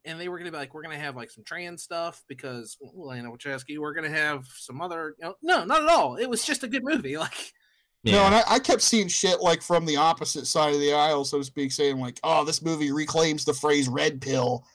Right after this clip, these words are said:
Speaker 2: And it's like, I watched this movie, I'm like, "What the fuck are you talking about? It's still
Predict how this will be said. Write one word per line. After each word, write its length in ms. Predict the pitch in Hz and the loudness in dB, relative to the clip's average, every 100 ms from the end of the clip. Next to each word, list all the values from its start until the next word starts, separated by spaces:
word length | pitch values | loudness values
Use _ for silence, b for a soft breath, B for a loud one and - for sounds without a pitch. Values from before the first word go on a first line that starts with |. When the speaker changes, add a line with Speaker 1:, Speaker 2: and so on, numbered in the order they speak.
| b b 123 | b b -2
Speaker 2:
And 80 | 151 | 0
it's 200 | - - | 2 4
like, 260 | 156 143 | 4 4
I 100 | 147 | 4
watched 280 | 160 180 180 | 6 6 4
this 140 | 160 147 | -4 -4
movie, 240 | 170 160 | -4 -2
I'm 120 | 151 | -2
like, 160 | 147 135 - _ - | -2 -4 -8 _ -10
"What 160 | 139 | -8
the 80 | 170 | -8
fuck 300 | - 175 175 | -2 0 0
are 60 | 170 | -6
you 120 | 165 | -6
talking 380 | 143 151 175 131 | 0 2 2 -2
about? 320 | 117 117 117 | 0 -2 -2
It's 160 | 135 - | -2 2
still 200 | 160 | 4